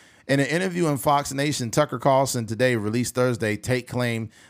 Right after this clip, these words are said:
the tech platforms barred him from flaunt, from flaunting what he said were traditional masculine values. Uh, "They banned me simply because I had large,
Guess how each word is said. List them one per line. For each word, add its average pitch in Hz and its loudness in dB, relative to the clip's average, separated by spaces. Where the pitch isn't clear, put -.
the 107 -2
tech - 2
platforms 120 0
barred 120 4
him 120 0
from 101 -6
flaunt, 120 0
from 95 -8
flaunting 113 -2
what 123 4
he 127 4
said 135 4
were 113 2
traditional 117 -2
masculine 107 -4
values. 98 -2
Uh, 120 6
"They 123 4
banned 156 4
me 147 4
simply 165 2
because 151 4
I 120 4
had 127 4
large, 131 4